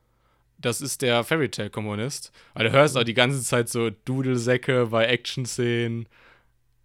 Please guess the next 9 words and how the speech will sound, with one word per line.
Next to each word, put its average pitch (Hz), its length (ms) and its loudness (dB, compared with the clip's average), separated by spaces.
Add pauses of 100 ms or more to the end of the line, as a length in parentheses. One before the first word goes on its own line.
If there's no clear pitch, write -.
Das 117 160 -8
ist - 80 -4
einfach 113 220 0
ein 113 80 -2
Markenzeichen 107 560 0
von 104 160 -10
ihm 101 380 -10
damals 104 320 -10
gewesen. 101 560 -8